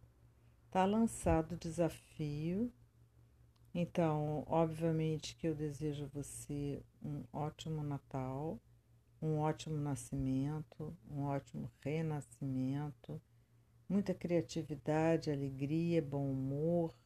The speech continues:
pra que você faça desse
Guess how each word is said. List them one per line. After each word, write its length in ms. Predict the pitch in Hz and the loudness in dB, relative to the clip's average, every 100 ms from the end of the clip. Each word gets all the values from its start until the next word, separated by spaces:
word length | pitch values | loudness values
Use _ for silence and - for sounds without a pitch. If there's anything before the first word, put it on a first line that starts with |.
| - _ _ - _ - _ _ | -20 _ _ -20 _ -20 _ _
pra 140 | 156 147 | -2 0
que 140 | 156 | -2
você 380 | 151 151 - 160 | -4 -4 -2 -4
faça 600 | - - 147 147 - 147 143 | -4 -2 0 0 -2 -6 -2
desse 680 | 160 180 185 - - - 156 | 4 6 6 2 -10 -8 -12